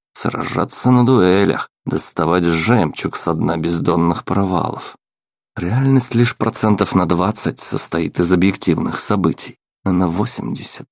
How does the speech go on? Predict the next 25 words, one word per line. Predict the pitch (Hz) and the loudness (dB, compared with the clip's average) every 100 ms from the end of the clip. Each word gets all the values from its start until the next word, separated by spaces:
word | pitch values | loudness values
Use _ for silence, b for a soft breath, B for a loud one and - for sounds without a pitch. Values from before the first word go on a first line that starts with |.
| - | -6
из | 120 - | -6 -6
того, | - 104 107 101 | -4 0 0 2
как | 107 104 104 | 0 0 4
мы | 104 | 6
реагируем, | 101 98 95 101 92 85 82 - | 6 4 4 4 4 2 -4 -10
что | - 127 | -4 0
дорисовываем | 117 117 120 - 120 113 90 87 90 90 | 4 4 2 0 2 2 2 2 4 2
в | 85 | 2
воображении. | 98 92 92 101 101 104 101 95 - - - _ _ _ _ | 0 0 0 0 0 0 0 -2 -4 -8 -16 _ _ _ _
Бедная | 80 85 117 120 120 | 2 4 6 6 6
фантазия | 117 117 110 113 113 107 | 4 2 2 4 4 4
оставляет | 95 107 98 101 92 | 4 2 4 4 4
жить | 92 95 | 2 0
в | - | -4
скучном | - 95 - 90 | -2 -2 2 4
мире | 90 90 107 - - | 6 6 4 0 -4
с | - 87 | -6 0
ограниченным | 87 92 107 120 117 113 110 107 | 2 4 2 2 4 6 6 6
набором | 104 98 98 95 | 4 4 4 4
плотских | 95 95 - 82 - | 2 2 -2 -4 -2
удовольствий | 87 87 95 127 - - 69 | 2 2 2 0 -2 -6 -6
и | - 123 | 0 2
огромным | 139 123 127 127 123 117 | 2 2 4 6 6 6
количеством | 110 113 110 - - 110 104 | 4 2 2 -2 0 2 4
боли, | 92 71 - - | 2 0 -2 -12